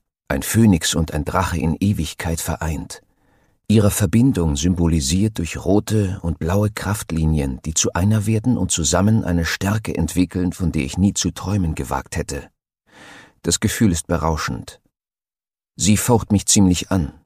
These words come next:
aber ich kann die Hand nicht wegnehmen. Das fühlt sich trotz der Schmerzen irgendwie falsch an.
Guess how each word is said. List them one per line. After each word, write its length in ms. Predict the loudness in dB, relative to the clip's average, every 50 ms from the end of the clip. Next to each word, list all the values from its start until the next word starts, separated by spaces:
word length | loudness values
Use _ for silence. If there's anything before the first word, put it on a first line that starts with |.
| _ _ _
aber 160 | 0 2 2
ich 100 | 2 0
kann 160 | 2 2 2
die 140 | 4 4 4
Hand 240 | 4 2 2 2 2
nicht 220 | 0 0 0 -2
wegnehmen. 520 | -4 -4 -2 -2 -2 -2 -2 -4 -6 -12 -16 _ _ _ _ _ _ _ _ _ _ _ -20 -20 -20 -20 -20 _ _
Das 160 | -2 -2 -2
fühlt 260 | 0 0 0 2 2 2
sich 220 | 0 0 -2 -2
trotz 280 | -2 -2 0 2 2 2
der 140 | 2 2
Schmerzen 560 | 2 2 2 4 4 4 2 2 2 4 4 4
irgendwie 360 | 4 4 2 2 2 2 0
falsch 360 | -2 -2 -2 -2 0 -2 -2
an. 300 | -4 -4 -6 -6 -8 -12